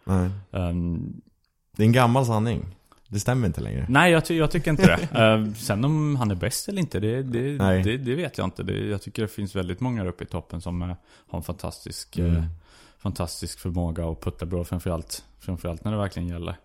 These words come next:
Speaker 1: Mm.
Speaker 2: Ehm.
Speaker 1: Det är kul, men, eh, Alex Norén?
Speaker 2: Ja, jättebra puttning, Alex. Absolut.
Speaker 1: Såg du Ryder Cup, hans sista där på, på artonde, eller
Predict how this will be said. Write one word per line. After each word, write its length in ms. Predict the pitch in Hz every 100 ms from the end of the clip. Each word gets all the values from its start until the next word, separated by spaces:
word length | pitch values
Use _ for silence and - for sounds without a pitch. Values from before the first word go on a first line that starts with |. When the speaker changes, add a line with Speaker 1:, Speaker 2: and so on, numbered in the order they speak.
| _ -
Speaker 1:
Mm. 300 | 85 85 90 _ _ - -
Speaker 2:
Ehm. 140 | 98 90
Speaker 1:
Det 80 | 113
är 60 |
kul, 140 | 110 113
men, 320 | 110 107 104
eh, 240 | 101 95
Alex 280 | 104 104 -
Norén? 520 | 101 95 104 117 120 113 _ _ _ _ _ _ -
Speaker 2:
Ja, 280 | 98 95 90
jättebra 400 | 87 - 90 82
puttning, 400 | 95 - 82 85
Alex. 440 | 92 82 80 - _ -
Absolut. 560 | - - 85 80 - _ _ _ -
Speaker 1:
Såg 280 | - 113
du 200 | 107 101
Ryder 220 | 92 92 87
Cup, 260 | 104 -
hans 420 | 87 82 - - - -
sista 400 | 90 85 - 80
där 160 | 71
på, 480 | - 78 76 76 76 82
på 80 | 76
artonde, 440 | 78 - 87 76 73
eller 460 | 76 73 76 80